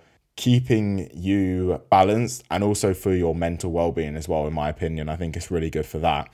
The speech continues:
And I think in that time that you carve out for your creative endeavors, that should be specifically for yourself. So I can't remember where I heard the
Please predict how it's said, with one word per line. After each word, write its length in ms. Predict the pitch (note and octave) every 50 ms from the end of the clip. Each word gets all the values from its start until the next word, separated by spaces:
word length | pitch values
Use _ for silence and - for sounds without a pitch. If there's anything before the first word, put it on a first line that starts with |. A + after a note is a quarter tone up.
| - _ _ _ -
And 160 | G#2+ A2 A2
I 40 | A2
think 340 | - C3 C3 B2+ B2 B2+ -
in 160 | A#2 A#2+ B2 B2
that 220 | A#2+ A2 - -
time 380 | - - G#2 G#2 A2 A#2+ B2+ B2+
that 100 | B2+ F2
you 180 | F#2 G2+ G2 F2
carve 360 | - - G2+ G2 G2 F#2 F#2+
out 240 | F2+ G2 G#2+ - -
for 100 | - F#2+
your 160 | F#2 F#2 F2+
creative 400 | - - F2+ F2+ F2+ - F#2 F2
endeavors, 540 | F2+ E2+ D#2+ E2+ F2+ F#2 G#2+ G#2+ G2+ G2 D#2+
that 260 | E2+ G2+ A2+ - -
should 140 | A2+ G#2 F#2+
be 280 | G#2 G2+ G2+ - - -
specifically 1120 | - - - - - F#2+ F2+ - - - A2+ A2 - G#2+ F#2 - - F2 E2+ F2 F2 F#2 F#2+ _ _ _
for 180 | - F#2 F2+
yourself. 680 | E2+ D#2+ D#2+ - - F2 D#2 D2 D2 - - - - - -
So 720 | - - A2+ A2 A2 A2 A2 A2 A2 G#2+ G#2+ G#2 F#2 - - -
I 100 | G2 F#2+
can't 260 | - - B2 A#2 G#2+
remember 300 | A2+ A#2 A2+ A2+ G#2+ A2
where 260 | G#2+ G#2 G#2+ G2+ G2+
I 60 | G2 F#2
heard 320 | G2 G#2+ G2+ G2 C#2+ -
the 440 | G2+ G2 G2+ G2 F#2+ F2+ D#2 -